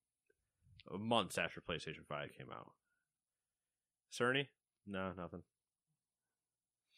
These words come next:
Uh, V R two? "Yeah, no, it's, it's the same. We're still, you know, working on it. No plans have changed." "Okay, all right." Next week.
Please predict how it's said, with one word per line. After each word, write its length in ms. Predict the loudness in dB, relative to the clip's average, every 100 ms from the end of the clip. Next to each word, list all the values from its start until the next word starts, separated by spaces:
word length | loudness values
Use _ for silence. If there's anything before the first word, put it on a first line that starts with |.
| -20 _ _ _ _ _ _ _ _ -18 -2
Uh, 220 | 2 4
V 160 | 4 4
R 120 | 4
two? 260 | 4 0 0
"Yeah, 180 | 0 0
no, 220 | 2 0
it's, 160 | 0 -2
it's 140 | -4 -4
the 60 |
same. 200 | -6 -4
We're 80 | -6
still, 240 | -4 -6 -4
you 80 | -6
know, 100 | -8 -6
working 240 | -4 -2
on 80 | -4
it. 80 | -2
No 100 | -2
plans 240 | 0 -2
have 60 | -2
changed." 280 | -8 -8 -14 _ _ _ _ -8
"Okay, 180 | -6 -4 -8 -8
all 60 | -6
right." 140 | -6 -10 _ _ _ _ _ _ _ _ _ _ _ _ _ _ _
Next 300 | -4 -4 -4
week. 200 | -6 -6